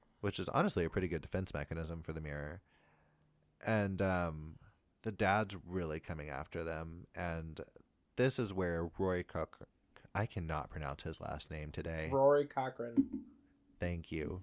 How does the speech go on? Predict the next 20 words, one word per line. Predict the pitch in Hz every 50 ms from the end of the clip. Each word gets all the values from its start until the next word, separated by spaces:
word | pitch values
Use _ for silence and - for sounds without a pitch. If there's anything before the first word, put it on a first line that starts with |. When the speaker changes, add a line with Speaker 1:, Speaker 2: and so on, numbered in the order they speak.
| - -
Speaker 1:
Rory | - - 95 101 104 104 104 110 110 110 123 - _ _ _ -
Cochrane | - - - 101 95 95 - - - - 85 69 58 65 78 87 90 _ _ _ _ _ - - _ _ _ _ _ _ _ _ _ _ _ _ -
is | 101 85 90
like, | 82 73 - - - _ -
"I | 98 90
thought | - - - 110 101
I | 98 95
told | - - 92 90 80
you | 87
not | 85 82 - -
to | -
play | - - 92 82 80
in | 82 82
here." | 78 82 80 78
And | 78 80 85 87
Kaylee's | - - 101 92 90 90 85 80 - -
like, | - - - _ -
"This | 104 95 - -
isn't | 90 82 82 69 60
you." | 82 98 101 104 107 104 104 104 104